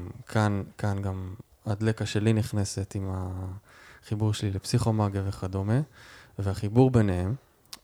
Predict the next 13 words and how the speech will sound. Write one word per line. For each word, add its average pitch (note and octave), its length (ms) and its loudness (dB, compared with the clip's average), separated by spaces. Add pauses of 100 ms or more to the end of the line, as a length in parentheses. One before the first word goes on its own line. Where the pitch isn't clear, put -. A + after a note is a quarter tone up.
(100)
אה, F#2+ 500 -2
שהוא G2 320 -2
בעיניי, G2 420 2
אה, F#2+ 160 0
מרתק. F#2+ 600 0 (720)
אני G2 200 0
בא G2+ 120 0
מרקע G2+ 400 0
של - 140 -6
פסיכואסטרולוגיה, A#2 920 2
שזה F#2+ 220 -4
אסטרולוגיה G2+ 400 -2
מודרנית, A#2 840 4